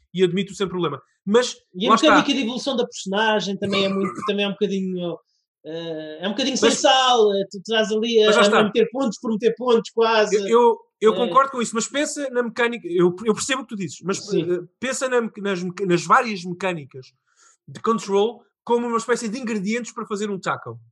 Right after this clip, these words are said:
Speaker 2: Sim.
Speaker 1: Eh, eu diria que, que, que os, a mecânica de disparo é a tortilha,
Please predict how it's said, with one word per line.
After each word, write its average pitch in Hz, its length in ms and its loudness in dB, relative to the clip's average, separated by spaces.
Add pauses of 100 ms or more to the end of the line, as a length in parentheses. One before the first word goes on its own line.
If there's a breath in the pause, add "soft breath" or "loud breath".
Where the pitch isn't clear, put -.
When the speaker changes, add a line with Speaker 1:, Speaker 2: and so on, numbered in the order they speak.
Speaker 2:
Sim. 160 280 -10 (520)
Speaker 1:
Eh, 196 280 -2 (420)
eu 233 120 0
diria 254 300 -2
que, 226 380 -2 (240)
que, 180 240 -12
que 240 120 -8
os, 214 180 -6
a 214 100 0
mecânica 226 420 -6
de 175 60 -12
disparo 208 420 2
é 214 40 0
a 202 40 -4
tortilha, 202 560 -4